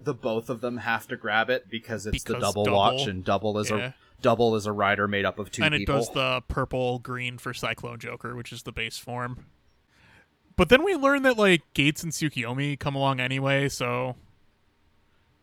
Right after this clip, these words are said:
Speaker 2: Gates even, or Waz even shows up, so, eh.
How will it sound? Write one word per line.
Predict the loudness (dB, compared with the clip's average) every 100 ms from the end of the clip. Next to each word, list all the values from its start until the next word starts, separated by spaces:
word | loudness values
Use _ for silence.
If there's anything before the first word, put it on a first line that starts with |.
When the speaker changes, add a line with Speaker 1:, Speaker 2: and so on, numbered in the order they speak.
| _ _ _
Speaker 2:
Gates | -2 -2 0 0
even, | 0 -2
or | -2 -2 -2
Waz | -2 2 2
even | 2 0
shows | 2 2 4
up, | 4 2 0
so, | -2 0 -2 -4 -8 _ _ _ _ -10
eh. | -4 -4